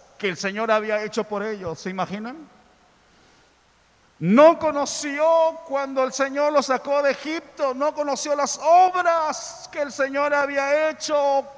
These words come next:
por ellos. No tenían doctrina, no tenían escuela dominical, no tenían de Kids, ni nada de eso, porque estaban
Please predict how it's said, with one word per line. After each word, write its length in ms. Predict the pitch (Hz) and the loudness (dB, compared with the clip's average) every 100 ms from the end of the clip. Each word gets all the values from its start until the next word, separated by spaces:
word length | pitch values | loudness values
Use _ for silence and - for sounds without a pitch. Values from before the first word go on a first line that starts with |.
| - | -8
por 160 | 254 277 | 0 2
ellos. 520 | 285 285 285 269 226 | 4 0 -2 -6 -6
No 180 | 202 277 | 0 0
tenían 360 | 277 277 285 285 | 0 0 0 0
doctrina, 840 | 285 294 302 311 302 277 240 208 208 - - - - - - - | -2 -4 -8 -8 -4 -4 -4 -8 -16 -20 -20 -20 -20 -20 -20 -6
no 240 | 156 277 302 | 6 6 6
tenían 320 | 277 285 285 | 4 4 2
escuela 380 | 269 - 285 285 | 2 0 2 2
dominical, 920 | 277 269 277 196 285 294 277 254 208 156 - - - - _ _ _ - | 0 -4 -8 -4 -2 -2 -4 -6 -8 -16 -20 -20 -20 -20 _ _ _ -4
no 240 | 180 285 | 4 4
tenían 420 | 294 269 285 285 | 4 0 0 0
de 180 | 269 277 277 | 0 -2 -2
Kids, 640 | 294 294 294 - - - - - _ _ _ _ _ _ _ _ _ _ | -2 -2 -2 -6 -16 -18 -20 -20 _ _ _ _ _ _ _ _ _ _
ni 160 | 208 285 | -4 -2
nada 380 | 269 285 285 277 | 0 2 4 6
de 260 | 277 277 | 6 6
eso, 420 | 285 - 277 240 160 - - - - _ _ _ _ _ _ _ _ _ _ _ _ | 2 2 -2 -4 -12 -18 -20 -20 -20 _ _ _ _ _ _ _ _ _ _ _ _
porque 220 | 131 120 | -8 -8
estaban 520 | 143 165 170 170 160 | -4 -2 0 -2 -4